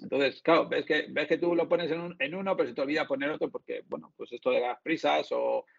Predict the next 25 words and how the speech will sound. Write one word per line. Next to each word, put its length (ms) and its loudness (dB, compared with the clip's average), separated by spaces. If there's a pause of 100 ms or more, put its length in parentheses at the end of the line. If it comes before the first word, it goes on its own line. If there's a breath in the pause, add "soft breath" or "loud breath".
(120)
o 200 0
lo 240 -2
que, 120 -2
lo 140 -4
que 80 -2
os 60 -4
digo, 180 2
cargas 300 0
una 140 -2
versión 300 -2
de 100 -4
software 500 -2
en 140 -8
uno 340 -6
y 240 -6
te 100 -4
has 140 -2
olvidado 220 2
de 80 -2
cargarlo 340 -2
en 120 -4
el 100 -8
siguiente 500 -12
y, 880 -14
y, 40 2